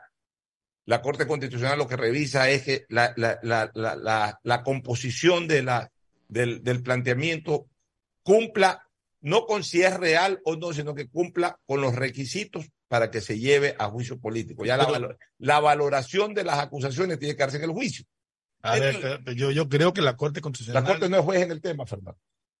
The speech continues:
Speaker 1: La Corte no puede decir, "No, esto no es verdad". La Corte
Speaker 2: O
Speaker 1: Constitucional
Speaker 2: sea, que no, pues, estamos entonces ante un panorama de que mañana cualquiera puede, pe-, de-, de-, me refiero a la Asamblea, cualquier grupo de parlamentarios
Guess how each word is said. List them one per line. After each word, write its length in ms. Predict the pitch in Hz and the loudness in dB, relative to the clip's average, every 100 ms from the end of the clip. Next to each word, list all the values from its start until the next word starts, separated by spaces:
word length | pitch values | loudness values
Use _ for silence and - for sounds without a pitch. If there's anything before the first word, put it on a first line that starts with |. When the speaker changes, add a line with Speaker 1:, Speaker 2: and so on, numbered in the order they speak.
| _ _ | _ _
Speaker 1:
La 140 | 120 127 | 0 2
Corte 180 | 180 185 | 4 2
no 100 | 185 | 4
puede 120 | 185 | 2
decir, 160 | 175 175 | 4 0
"No, 120 | 165 | 0
esto 160 | 165 196 | -2 -2
no 100 | 170 | -2
es 80 | 123 | 2
verdad". 440 | 117 110 156 135 - _ _ _ | 2 4 4 2 -8 _ _ _
La 160 | 113 123 | 0 0
Corte 220 | 160 180 | -2 -4
Speaker 2:
O 40 | |
Speaker 1:
Constitucional 560 | 175 160 147 143 160 180 | -6 -6 -2 0 4 4
Speaker 2:
sea, 80 | 151 | 2
que 180 | 165 | -4
no, 220 | 143 143 127 | -6 -6 -4
pues, 180 | - 139 | -6 -6
estamos 420 | 135 123 170 190 | -6 2 4 4
entonces 300 | 175 180 180 175 | 2 2 2 2
ante 140 | 143 | 0
un 120 | 156 | 0
panorama 460 | 151 175 160 170 175 | 0 2 4 4 2
de 100 | 156 | -2
que 80 | 151 | -6
mañana 420 | 135 135 170 180 | -6 -4 0 0
cualquiera 800 | 180 135 123 - 156 165 185 185 | 2 0 -2 -6 0 2 4 2
puede, 420 | - 147 156 170 | 0 -2 0 0
pe-, 160 | 165 160 139 | -2 -6 -6
de-, 220 | 131 127 120 | -8 -10 -8
de-, 120 | 113 | -8
me 120 | 123 | -6
refiero 340 | 123 123 147 147 | -6 -2 2 4
a 60 | |
la 60 | 143 | 2
Asamblea, 440 | 139 143 147 131 | 0 0 2 2
cualquier 320 | 123 117 151 156 | 0 -4 -2 0
grupo 220 | 156 156 | 2 0
de 60 | |
parlamentarios 720 | 147 147 143 143 139 151 135 | 0 -2 -2 0 2 2 0